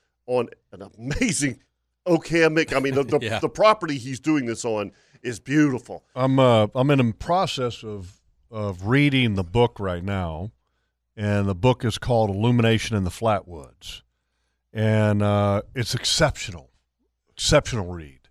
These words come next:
Speaker 3: And, uh, this guy, Joe Hutto, H U T T O, and this was, uh,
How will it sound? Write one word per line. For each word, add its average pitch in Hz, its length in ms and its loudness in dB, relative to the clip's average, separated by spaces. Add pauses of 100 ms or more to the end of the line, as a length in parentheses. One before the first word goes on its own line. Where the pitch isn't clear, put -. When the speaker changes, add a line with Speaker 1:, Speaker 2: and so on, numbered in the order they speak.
(600)
Speaker 3:
And, 110 380 2
uh, 104 140 2
this 104 140 -2
guy, 117 340 4 (140)
Joe 117 240 4
Hutto, 101 520 2
H 117 300 -6
U 107 220 0
T - 260 -4
T 107 280 -6
O, 98 480 -2 (300)
and 98 280 -2
this 104 200 0
was, 95 400 -4
uh, 90 440 -4